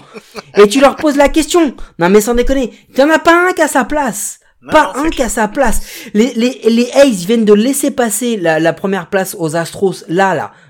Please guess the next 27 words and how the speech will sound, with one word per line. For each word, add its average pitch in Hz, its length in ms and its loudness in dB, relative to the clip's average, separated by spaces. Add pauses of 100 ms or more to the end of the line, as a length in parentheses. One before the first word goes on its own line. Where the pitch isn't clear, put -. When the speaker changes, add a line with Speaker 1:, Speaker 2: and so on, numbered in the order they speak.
Speaker 2:
dans 160 180 -4
les, 160 160 -2
dans 160 160 -2
les 156 320 -4
heures, 196 300 2
euh, 139 360 -4 (160)
précédant 185 540 -4
le, 135 400 -2 (220)
le 151 120 -6
podcast. 156 380 -2 (180)
Mais 190 140 4
jusque-là, 208 480 2 (160)
c'était 240 340 -2
la 208 140 4
meilleure 196 280 4
équipe 226 320 -4
en 214 100 0
termes 208 260 0
de 175 160 2
ratio 202 640 -2 (200)
win-lose. 214 840 0 (100)
Combien 269 240 0
ils 226 180 2
en 214 100 4
ont 320 140 -4
titulaire 269 480 -2
aujourd'hui ? 233 520 -4